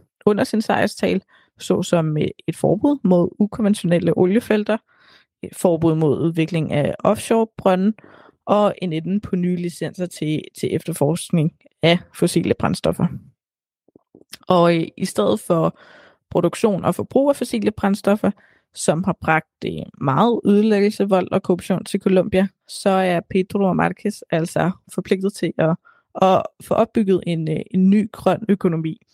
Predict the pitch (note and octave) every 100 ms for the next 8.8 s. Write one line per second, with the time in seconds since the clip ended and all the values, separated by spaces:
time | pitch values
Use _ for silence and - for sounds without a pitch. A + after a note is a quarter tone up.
0 | _ _ _ _ _ - F3 D#3 B2 A#1+
1 | - _ _ _ _ - F3+ G3 G3+ D#3
2 | - D#3+ - - A#3 G#3 - F3 - C#3
3 | - - - - A#3 A3+ G3+ - G#3 G3
4 | F#3 - - E3 - - _ _ F3 D3
5 | B2+ - D#3+ - - - - - - -
6 | - - _ _ _ - - - - -
7 | - _ _ _ _ - G3 G3+ G3+ B3
8 | A3+ B3 G3 D#3+ - C#3+ D3